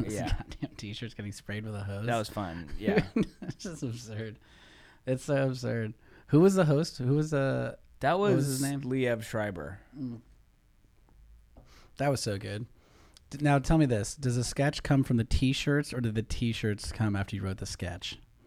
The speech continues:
Speaker 1: I think the t-shirts, and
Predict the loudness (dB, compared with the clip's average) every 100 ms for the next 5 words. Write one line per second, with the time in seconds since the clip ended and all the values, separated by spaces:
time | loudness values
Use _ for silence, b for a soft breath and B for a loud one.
0 | b b b _ -20 -20 -20 -2 0 2
1 | 0 0 -2 0 -2 0 2 2 -2 -10
2 | -6 -4 -2 -4